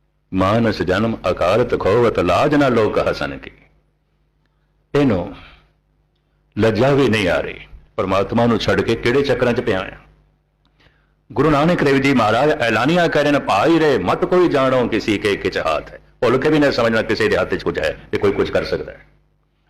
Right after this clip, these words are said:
ਹਾਂ, ਮਨ ਨੇ ਮੰਨ ਲਿਆ, ਇਸ ਤਰ੍ਹਾਂ ਜੈਸੇ ਦੋ ਤਿੰਨ ਡਾਕਟਰ ਕਹਿ ਦੇਣ, "ਤੈਨੂੰ ਇਹ ਰੋਗ ਹੈ," ਮਨ ਦੇ 'ਚ ਬੈਠ ਗਈ ਗੱਲ।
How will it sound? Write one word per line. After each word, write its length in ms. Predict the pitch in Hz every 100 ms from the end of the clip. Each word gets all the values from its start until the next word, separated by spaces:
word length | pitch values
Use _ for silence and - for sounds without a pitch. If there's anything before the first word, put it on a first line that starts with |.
| -
ਹਾਂ, 200 | 117 127
ਮਨ 300 | 92 104 143
ਨੇ 140 | 139 101
ਮੰਨ 260 | 98 139
ਲਿਆ, 200 | 92 82 - - - -
ਇਸ 140 | 143 143
ਤਰ੍ਹਾਂ 320 | 170 147 170 - - _ _ _ 95
ਜੈਸੇ 380 | 107 113 131
ਦੋ 180 | 113 104
ਤਿੰਨ 260 | 95 135 110
ਡਾਕਟਰ 320 | 98 - 104
ਕਹਿ 180 | 107 120
ਦੇਣ, 180 | 113 101
"ਤੈਨੂੰ 260 | 101 101
ਇਹ 100 | 98
ਰੋਗ 240 | 90 90 85
ਹੈ," 360 | 113 85 82 101
ਮਨ 160 | 98
ਦੇ 80 | 95
'ਚ 80 | 92
ਬੈਠ 180 | 104 120
ਗਈ 140 | 120
ਗੱਲ। 200 | 117